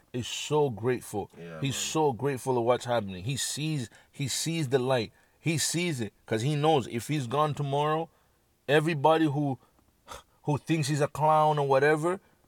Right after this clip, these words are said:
Speaker 1: they're gonna see the message. And it's only the good message that gets pushed back.
Speaker 2: Mm-hmm.
Speaker 1: Only the crazy shit. The shit that's happening on Instagram. "Oh, this person divorced this person. This per-," fam, it's only crisis.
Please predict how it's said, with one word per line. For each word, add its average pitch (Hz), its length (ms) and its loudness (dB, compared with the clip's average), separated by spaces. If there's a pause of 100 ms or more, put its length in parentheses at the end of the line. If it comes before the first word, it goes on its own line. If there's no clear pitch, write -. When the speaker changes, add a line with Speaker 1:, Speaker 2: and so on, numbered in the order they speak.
(180)
Speaker 1:
they're 117 160 0
gonna 131 200 2
see 143 180 -2
the 123 100 -2
message. 117 420 -2
And 135 160 0
it's 127 220 -2
only 165 320 2
the 131 100 0
good 123 280 2
message 127 340 -2
that 110 240 -2
gets 120 180 -4
pushed - 340 -8
back. 104 320 0
Speaker 2:
Mm-hmm. 95 300 -14
Speaker 1:
Only 127 220 2
the 107 100 -2
crazy 120 400 -2
shit. 95 300 -6 (500)
The 120 100 0
shit 151 240 0
that's 135 160 0
happening 127 420 -2
on 113 100 -4
Instagram. 127 500 -2
"Oh, 131 240 0
this 127 180 -6
person 131 340 -4
divorced 120 340 0
this 127 160 -4
person. 131 400 -6 (240)
This 131 140 -2
per-," 123 120 -12 (160)
fam, 175 220 2
it's - 120 -6
only 180 220 2
crisis. 180 460 0